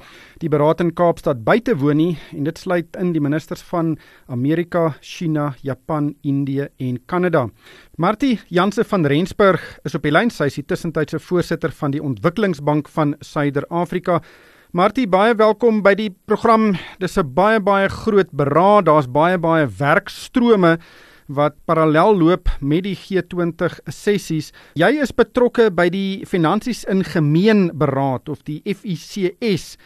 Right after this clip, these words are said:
Wat behels hierdie F I C S en hoe pas dit in by die G twintig?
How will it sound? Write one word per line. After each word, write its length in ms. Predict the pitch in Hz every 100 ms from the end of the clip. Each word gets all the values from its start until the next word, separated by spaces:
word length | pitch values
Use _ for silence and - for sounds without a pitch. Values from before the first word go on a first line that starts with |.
| _ _ _ _
Wat 280 | 208 247 -
behels 720 | 302 262 202 214 202 - - -
hierdie 420 | 175 214 208 208
F 100 | 220
I 60 |
C 240 | 202 - 190 220 220
S 220 | - -
en 760 | 202 180 190 190 190 196 185 147
hoe 140 | 151 202
pas 280 | 240 196
dit 180 | - -
in 180 | 214 202
by 80 | 196
die 120 | 202
G 220 | - 220
twintig? 480 | 202 262 311 - -